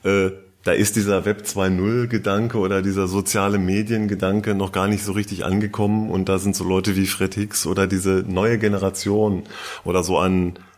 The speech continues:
so ein Mensch, der k-, kommunikativ ist wie Robin Laws, der, der ja diese, diese, diese Konzepte total aufsaugt, sag ich jetzt mal, und der einfach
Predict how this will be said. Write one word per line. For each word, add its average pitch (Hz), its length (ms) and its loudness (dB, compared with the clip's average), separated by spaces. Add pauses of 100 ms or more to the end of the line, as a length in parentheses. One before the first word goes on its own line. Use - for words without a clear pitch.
(800)
so 92 120 -2
ein 92 160 4
Mensch, 98 420 2
der 95 240 0
k-, - 180 -10
kommunikativ 98 760 0
ist 92 160 -2
wie 90 60 2
Robin 92 300 2
Laws, 95 420 0
der, 90 200 0
der 92 200 0
ja 95 140 2
diese, 90 360 0
diese, 90 300 0
diese 87 340 -2
Konzepte 101 560 0
total 92 340 0
aufsaugt, 95 760 0
sag 95 180 2
ich 98 120 -2
jetzt - 160 -4
mal, 95 260 2
und 95 160 0
der 95 180 2
einfach 92 240 -4